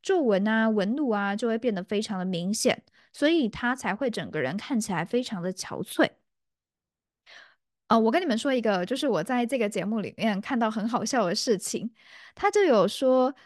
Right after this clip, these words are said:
呃，他看到一个网友的留言，让他非常非常的走心。这个网友的留言非常好笑，<laughs> 他就说，“园艺整个人看起来非常的憔悴，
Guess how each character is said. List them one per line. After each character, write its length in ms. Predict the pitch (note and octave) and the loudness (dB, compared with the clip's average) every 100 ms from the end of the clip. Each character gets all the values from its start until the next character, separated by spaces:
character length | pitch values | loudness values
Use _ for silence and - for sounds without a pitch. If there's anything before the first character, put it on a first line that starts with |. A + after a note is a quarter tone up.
| - | -6
呃， 180 | G#3 F#3 | -2 0
他 180 | - - | -2 -8
看 180 | - G4+ | -4 -4
到 80 | |
一 80 | F4+ | -2
个 180 | D4 A3+ | 0 2
网 220 | G3 G3+ | 4 2
友 140 | C#4 A3+ | 2 2
的 120 | G#3+ | 0
留 220 | G3+ F3 | 0 0
言， 320 | A3+ F3+ G#3+ G#3+ | 0 0 -2 -2
让 160 | E4+ C#4 | -4 -2
他 140 | C#4 | -2
非 300 | D4 - E4 | -4 0 0
常 180 | E4+ G#3+ | 0 0
非 100 | B3 | 0
常 160 | C4+ F#3+ | 0 0
的 80 | |
走 300 | G#3 - - | -2 -4 -6
心。 420 | G#3 - G3+ G3+ B3 _ - - - | -4 -2 0 0 -2 _ -20 -20 0
这 100 | A4 | 4
个 80 | G4+ | 6
网 180 | C4+ A#3 | 6 6
友 120 | C#4+ | 6
的 120 | A3 | 4
留 160 | G#3 G3+ | 4 2
言 180 | G#3 F#3+ | 2 0
非 100 | A#3 | 0
常 160 | A#3+ | 0
好 280 | B3 B3+ F#3+ | 0 0 0
笑， 280 | G#3+ - G#3+ G#3 B3 A3+ A#3+ B3 | -2 0 0 2 2 2 -4 -4
<laughs> 400 | - - - - | -8 -16 -10 0
他 100 | F#4+ | 4
就 140 | F#4+ | 4
说 320 | - F4 F4+ - - _ - | 2 0 0 -2 -20 _ -6
，“园 200 | G#3+ B3 | -2 0
艺 160 | G4 | 2
整 160 | A#3 F3+ | 2 0
个 80 | F#3+ | -2
人 140 | G#3+ | -4
看 200 | G#3+ - | -4 -6
起 140 | B3+ F#3+ | -4 -2
来 100 | E3+ | -2
非 200 | C#4 D4 | 0 -2
常 180 | G#3 | 0
的 100 | F#3+ | -2
憔 300 | A#3 - C#3+ | -2 -4 -4
悴， 260 | E3 - D4 | -4 -2 -2